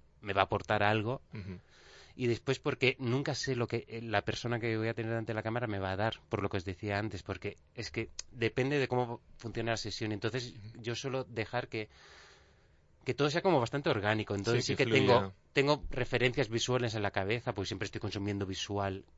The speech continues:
Speaker 2: Ujú.
Speaker 1: como hablabais antes de
Speaker 2: <laughs>
Speaker 1: la calle, internet, todo, todo ahora es una masacre visual por todos
Speaker 2: Ujú.
Speaker 1: lados, vamos.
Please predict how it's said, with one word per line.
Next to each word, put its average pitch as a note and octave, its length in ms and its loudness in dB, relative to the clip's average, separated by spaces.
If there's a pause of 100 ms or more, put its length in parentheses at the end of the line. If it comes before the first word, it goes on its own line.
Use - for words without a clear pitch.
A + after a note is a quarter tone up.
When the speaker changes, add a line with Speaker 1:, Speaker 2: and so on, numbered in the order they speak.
(120)
Speaker 2:
Ujú. G2 260 -8 (240)
Speaker 1:
como G#2+ 180 2
hablabais G2 360 4
antes G2+ 320 0
de F#2+ 140 0
Speaker 2:
<laughs> A#2+ 300 -4
Speaker 1:
la F#2 180 -4
calle, F#2 440 -4
internet, F#2+ 580 -6 (280)
todo, A2+ 340 2
todo B2 320 6
ahora A#2 280 8
es - 280 2 (380)
una G#2 640 -2
masacre G#2+ 540 0
visual A2+ 280 2
por A#2 140 -2
todos A#2 220 2
Speaker 2:
Ujú. G#2 80 -2
Speaker 1:
lados, G#2 340 2
vamos. G#2 380 0